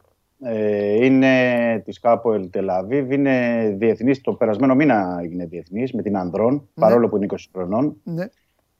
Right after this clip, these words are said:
Speaker 1: Έπαιξε στα δύο μάτς με την Ισλανδία και κόντρα στην, ε, στην, ε, Αλβανία.
Speaker 2: Ναι.
Speaker 1: Αριστεροπόδαρος, επιθετικό μπακ θα έλεγα περισσότερο,
Speaker 2: Α.
Speaker 1: με καλή τεχνική κατάρτιση,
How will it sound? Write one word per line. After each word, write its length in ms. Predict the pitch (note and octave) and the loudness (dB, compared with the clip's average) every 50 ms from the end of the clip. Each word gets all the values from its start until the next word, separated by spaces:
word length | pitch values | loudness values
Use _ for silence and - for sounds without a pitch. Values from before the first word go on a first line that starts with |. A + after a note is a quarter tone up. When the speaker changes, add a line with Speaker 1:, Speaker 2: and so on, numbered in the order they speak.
| _ _ | _ _
Speaker 1:
Έπαιξε 320 | - A2+ G2+ G2+ - - - | -2 -2 -2 -2 -4 -8 -2
στα 160 | - G#2 G2 | 0 0 2
δύο 160 | G2+ A2+ G#2 | 2 2 2
μάτς 220 | G#2 G#2+ G#2 F#2+ | 4 2 2 2
με 80 | - G#2 | 0 -2
την 140 | F2+ G2 G2+ | -2 -2 -4
Ισλανδία 580 | F#2 - - G2+ F#2+ F#2 F2+ E2+ G2+ G#2 G2+ | -4 -2 0 0 0 0 0 -2 -2 -2 -2
και 100 | F2 F#2 | -2 -2
κόντρα 300 | F2 G2+ G2+ F2+ F#2+ F#2+ F2 | -4 -4 -4 -4 -4 -6 -6
στην, 380 | - - F2 E2+ E2+ E2+ E2 | -6 -8 -10 -8 -8 -8 -8
ε, 680 | - - - D#3+ D#3 D#3+ D#3 D#3 D#3 D#3 D3+ D3 D3 C#3+ C#3 C#3 C#3 - | -8 -8 -8 -8 -8 -8 -8 -8 -6 -6 -8 -8 -10 -12 -12 -14 -16 -18
στην, 480 | - - F3 A#2+ E2 - - D#2+ D#2+ D#2+ | -12 -8 -6 -6 -6 -6 -6 -6 -6 -6
ε, 180 | D#2 D#2 D#2 - | -6 -6 -4 -2
Αλβανία. 680 | - - F2+ E2+ F2+ F2 E2+ E2+ - G#3+ B3+ D#4 E4+ F4 | -2 0 2 2 2 2 2 2 2 2 4 6 6 6
Speaker 2:
Ναι. 60 | F4 E4 | 6 6
Speaker 1:
Αριστεροπόδαρος, 1400 | D#4 - B2+ G3+ E3+ D#3+ A#2+ G#2+ G#2 F#2 - - D3 C3+ C#3+ C3+ B2+ A#2 A#2 A2+ A2 A2 G2+ - - - - _ _ _ _ _ _ _ _ _ _ _ _ | 6 4 4 2 0 2 4 4 2 2 2 2 4 6 8 8 8 8 6 6 4 4 0 -2 -8 -16 -20 _ _ _ _ _ _ _ _ _ _ _ _
επιθετικό 920 | - A2 G#2+ - A2 G2+ - G#2+ F#2 - G#2+ - _ _ _ - C3+ D3 D3 C#3 C3+ C3+ C3 B2+ B2 A#2+ A#2+ A#2 A2+ A2+ A2 A2 G#2+ G#2+ G#2 G2+ G2+ G2 F#2+ F#2 F2+ F2 | -6 -4 -4 -2 -4 -2 0 -2 -2 -2 -6 -12 _ _ _ 2 6 6 8 8 6 6 6 6 4 4 4 4 4 4 2 2 2 2 0 0 0 -2 -2 -4 -4 0
μπακ 240 | G#2+ A2 A2 - - | 2 2 2 2 0
θα 120 | - - F#2+ | -2 -4 -2
έλεγα 380 | F#2+ F#2+ F#2 F#2+ F#2+ A#2 B2+ | -2 -2 -2 -2 0 -2 -2
περισσότερο, 580 | B2 - G2 F2+ D#3+ D#3 F#2+ - - G2+ G#2+ B2+ | -2 -2 -4 -4 -4 -4 -6 -4 -4 -2 -2 -2
Speaker 2:
Α. 100 | C3+ C#3+ - _ _ _ - | -2 -4 -8 _ _ _ -12
Speaker 1:
με 60 | - | -4
καλή 240 | - A2 G#2 A#2 B2+ | 0 0 2 2 2
τεχνική 340 | A#2 C3 A2+ G#2+ G2+ - A#2+ | 0 0 -2 -2 -4 -4 -2
κατάρτιση, 920 | G2+ A2+ G#2+ F#2 A#2 A#2 A#2 - - A2 F#2+ - - G2 F#2+ F#2 F2+ F2 | 0 0 0 4 4 4 2 2 -2 -6 -6 -6 -8 -8 -8 -8 -8 -12